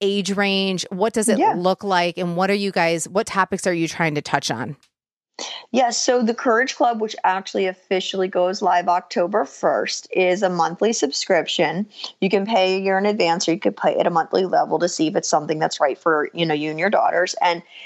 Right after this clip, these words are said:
Speaker 2: you know, we would say the age range is about eight to thirteen.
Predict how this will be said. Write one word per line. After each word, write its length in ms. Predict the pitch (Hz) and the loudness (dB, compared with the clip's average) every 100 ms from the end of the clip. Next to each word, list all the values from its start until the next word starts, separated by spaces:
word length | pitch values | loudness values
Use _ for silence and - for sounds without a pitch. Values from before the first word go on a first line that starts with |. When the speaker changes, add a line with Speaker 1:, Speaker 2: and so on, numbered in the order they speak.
| - | -6
Speaker 2:
you 80 | 220 | 0
know, 120 | 214 | 2
we 140 | 214 233 | 2 0
would 160 | 262 | 0
say 140 | 285 277 | 0 0
the 200 | 240 - | 0 0
age 240 | 175 175 | 0 0
range 240 | 175 170 180 | 0 0 -2
is 140 | 180 | -2
about 240 | 180 160 - | 0 0 0
eight 180 | 156 143 | -4 -4
to 120 | - 160 | -4 -2
thirteen. 800 | - 151 - - 147 143 208 | 0 -2 -2 -4 -2 0 0